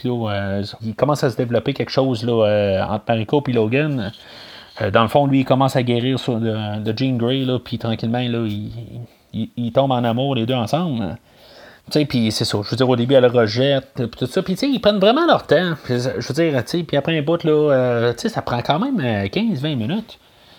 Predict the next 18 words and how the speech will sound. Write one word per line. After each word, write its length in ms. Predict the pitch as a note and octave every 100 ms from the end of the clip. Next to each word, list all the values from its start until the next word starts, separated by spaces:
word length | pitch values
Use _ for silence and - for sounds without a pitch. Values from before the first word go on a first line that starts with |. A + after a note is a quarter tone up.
| _ _ -
Jusqu'à 400 | F2+ - - D#3
là, 140 | G3
tout 160 | F#3+ C#3+
va, 320 | C3+ F3+ G3 - G2+
mais 440 | B2+ E3 D3+ - -
c'est 180 | - B2+
ça, 200 | - B2
jusqu'à 460 | G#2 C#3 - - B2+
là. 120 | G2+ - _ - - - -
Après 220 | - - G#3+
ça, 340 | D#4 E4 C4+ -
c'est 240 | - - C4
là 160 | E4 B3+ - D3+
où 80 | D3
ce 100 | -
que 80 |
le 80 | D#3
script, 720 | - - - G3+ C4+ C4+ -